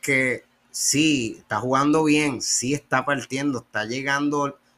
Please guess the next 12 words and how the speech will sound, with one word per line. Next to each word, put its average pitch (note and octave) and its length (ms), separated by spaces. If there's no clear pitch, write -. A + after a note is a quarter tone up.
súper C3 300
lejos, D3 400
y B2+ 100
si A#2 260
gana C#3+ 720
Filadelfia, E3+ 640
llega A2+ 360
a E3+ 80
la E3+ 80
final C#3 300
de C3 100
conferencia D#3 680